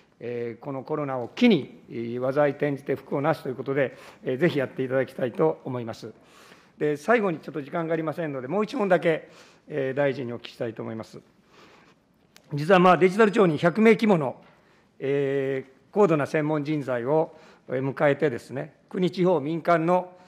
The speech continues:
えー、人材が新しい発想でマネジメントを行うんだと。これは、あの、えー、本会議での代表質問で私の質問に対して、えー、菅総理からお答えいただいた答弁なんですけれども、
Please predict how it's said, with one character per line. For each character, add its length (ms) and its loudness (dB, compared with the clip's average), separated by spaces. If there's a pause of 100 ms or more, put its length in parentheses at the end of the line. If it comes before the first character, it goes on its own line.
(220)
え 140 -4
ー、 60 -4
人 180 -4
材 220 0
が 100 2
新 240 4
し 140 -2
い 40 0
発 180 -2
想 180 -2
で 260 2 (320)
マ 160 0
ネ 160 4
ジ 60 -2
メ 80 -2
ン 80 -6
ト 80 -6
を 20 -4
行 120 -4
う 120 -2
ん 80 -10
だ 140 -12
と。 60 -20 (220)
こ 100 -14
れ 60 -2
は、 140 2
あ 40 -2
の、 300 -4 (340)
え 600 -6
ー、 20 -16
本 140 -2
会 140 4
議 60 -2
で 60 -4
の 120 -6
代 160 6
表 120 2
質 160 -6
問 200 -4
で 80 -4
私 260 -4
の 80 -4
質 160 -10
問 100 -4
に 60 -6
対 160 0
し 100 -16
て、 220 -10 (340)
え 100 -8
ー、 20 -8
菅 180 0
総 160 -2
理 80 -6
か 100 -2
ら 80 -6
お 60 -8
答 220 -6
え 20 -4
い 60 -6
た 80 -6
だ 80 -4
い 100 -8
た 220 -6 (240)
答 160 -8
弁 100 -6
な 100 -8
ん 60 -12
で 80 -14
す 80 -20
け 80 -10
れ 60 -10
ど 100 -4
も、 180 -6